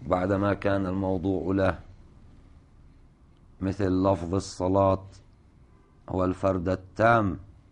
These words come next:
الواجد لجميع الأجزاء والشرائط الذي يمكن أن تسميه بالصحيح الأعلائي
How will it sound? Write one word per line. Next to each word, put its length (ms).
الواجد 800
لجميع 460
الأجزاء 420
والشرائط 640
الذي 280
يمكن 240
أن 140
تسميه 420
بالصحيح 540
الأعلائي 760